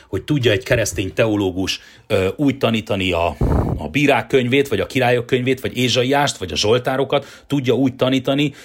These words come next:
hogy abból ne szűrődjön át a, a keresztény narratíva. A keresztény pedig egy hittérítő vallás. Hát szóval azért álljon már meg a menet. Tényleg ezek mit képzelnek, mit gondolnak? Hú, de fel tudom idegesíteni magam rajta.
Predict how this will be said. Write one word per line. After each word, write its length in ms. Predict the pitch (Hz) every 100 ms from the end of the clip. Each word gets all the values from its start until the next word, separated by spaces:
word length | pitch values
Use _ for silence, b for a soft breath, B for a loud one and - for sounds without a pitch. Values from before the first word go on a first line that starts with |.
| B
hogy 160 | - 110
abból 240 | 98 101
ne 160 | 104 139
szűrődjön 580 | - 143 135 113 101 98
át 320 | 110 113 - B B
a, 100 | - 95 87 87
a 180 | - -
keresztény 720 | 127 110 - 110 101 101 117
narratíva. 800 | 113 117 131 110 - 87 76 87
A 60 |
keresztény 400 | - 131 123 131
pedig 200 | 123 127
egy 100 | 120
hittérítő 560 | - 120 120 110 - 101
vallás. 400 | 104 95 76 -
Hát 120 | 87
szóval 240 | - 117 117
azért 180 | 113
álljon 300 | 117 143 143
már 160 | 110 98
meg 120 | 87
a 60 | 78
menet. 340 | 78 64 - b b b b
Tényleg 260 | - 113 92
ezek 240 | 82 87
mit 200 | 127 175
képzelnek, 680 | - 120 85 95 87 85 -
mit 140 | 170
gondolnak? 680 | 127 143 131 107 87 78 - _ _ _ _ _ _ _ _ _ _
Hú, 140 | -
de 100 | 120
fel 220 | - 82
tudom 180 | 82 82
idegesíteni 460 | 98 87 - 101 101
magam 260 | 87 90
rajta. 300 | 82 80 76